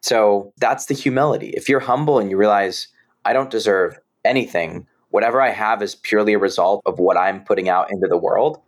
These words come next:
then you can actually change your situation. So if people are saying, "You know, I'm in a really tough situation right now," yeah, I'm sure you are. And this isn't to compare. This isn't, like, to measure sticks here,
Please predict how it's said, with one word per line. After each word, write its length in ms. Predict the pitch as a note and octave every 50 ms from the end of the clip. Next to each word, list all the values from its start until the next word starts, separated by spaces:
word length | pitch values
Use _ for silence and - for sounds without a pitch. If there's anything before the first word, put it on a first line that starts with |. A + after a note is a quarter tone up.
| _ -
then 220 | A#2+ C3+ C#3+ D3+ D3
you 80 | B2
can 360 | - - G#2+ G2 F#2+ F#2 F2 - -
actually 360 | - G#2+ A#2 - - - A2 G2
change 280 | - - A2 G#2 G#2
your 80 | G2 F#2+
situation. 520 | - F#2+ E2 - G2 A2+ C3 - G#2 F#2+
So 320 | F2 - G#2 F#2 F2+ F2 - - - - - _ _ _ _ _ -
if 180 | A2+ A2 - -
people 280 | - D#3+ E3 E3 F#3
are 80 | D3 A2+
saying, 200 | - - G#2 G#2
"You 80 | A2+
know, 120 | A#2+ A2+ - -
I'm 160 | A2+ A#2+ B2
in 60 | A2+
a 60 | G#2+
really 220 | G#2 G#2+ G#2 G#2 G2+
tough 220 | - G#2 G2+ -
situation 500 | - G#2+ - - G#2 B2+ C#3+ - - A2
right 140 | F#2+ E2 E2
now," 340 | F2 F2 F2 E2+ E2+ - _ _ _ _ _ _ _
yeah, 160 | - D#3+ F3 -
I'm 140 | - G#2
sure 220 | G#2 - - E3 F3
you 180 | C3+ G#2+ F#2+
are. 280 | F2+ A2+ C#3 G#2+ - - _ _ _ -
And 120 | A#2+ B2+
this 160 | C#3+ D3 - F3
isn't 220 | E3 F3 D#3 -
to 60 | A#2+
compare. 500 | - - G2+ G2 - F#2+ F#2+ A2+ C#3+ D#3 -
This 180 | G#2 G2+ G#2
isn't, 200 | G#2+ G2+ A#2 A2+
like, 160 | F#2+ G2+ G2+
to 80 | - G#2
measure 340 | G2 F#2+ G2 G#2 G#2+ A2+ G#2+
sticks 420 | - - - - G#2 A2 - -
here, 380 | - - D#3+ E3+ F#3 F3+ -